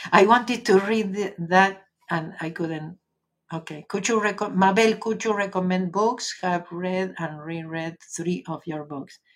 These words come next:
I'm grateful to you for everything you teach us. I don't know which ones you read. I recommend all of mine. But my favorite, uh, books, I always say,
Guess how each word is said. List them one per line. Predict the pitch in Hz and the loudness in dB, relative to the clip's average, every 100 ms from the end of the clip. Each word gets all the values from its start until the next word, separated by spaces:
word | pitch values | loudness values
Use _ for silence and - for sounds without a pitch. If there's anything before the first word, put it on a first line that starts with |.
| _ _ - | _ _ -10
I'm | 156 | -8
grateful | 151 170 175 175 160 | -2 0 0 -2 -6
to | - 160 | -6 -4
you | 175 | -2
for | 185 165 | -2 -4
everything | 156 160 156 156 156 | -4 -6 -6 -6 -4
you | 151 | -6
teach | - 147 - | -6 -8 -6
us. | 139 - - - - 185 | -8 -10 -14 -14 0 6
I | 202 226 | 8 10
don't | 269 254 | 10 10
know | 254 | 8
which | 254 254 254 | 6 0 2
ones | 247 226 | 0 2
you | 214 202 | 0 2
read. | 220 262 | 2 6
I | 269 196 | 8 8
recommend | 202 202 185 202 190 | 4 4 4 4 6
all | 202 202 | 6 6
of | 180 | 2
mine. | 165 147 | 0 0
But | 156 185 185 - - - _ - | 6 6 6 -6 -20 -20 _ -2
my | 202 240 269 311 | 8 10 10 6
favorite, | - 269 277 285 302 330 349 - _ _ _ 185 | 4 4 6 8 8 6 2 -4 _ _ _ 4
uh, | 185 165 | 4 4
books, | 165 247 285 - | 2 0 2 0
I | 202 208 | 0 2
always | 214 214 208 | 0 0 -2
say, | - 208 220 254 - | -2 -2 -2 -4 -8